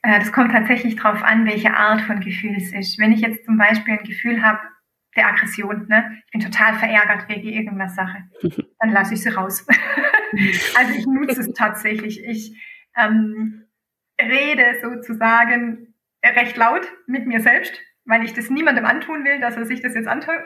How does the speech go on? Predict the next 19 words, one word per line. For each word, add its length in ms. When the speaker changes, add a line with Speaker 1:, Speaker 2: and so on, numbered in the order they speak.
Speaker 1:
anhören 340
muss. 240
<laughs> 280
Äh, 120
es 100
kann 200
auch 160
schon 180
mal 300
sein, 400
dass 160
ich 100
so 80
eine 140
kleine 400
Kissenschlacht 580
mit 140
mir 260
veranstalte. 540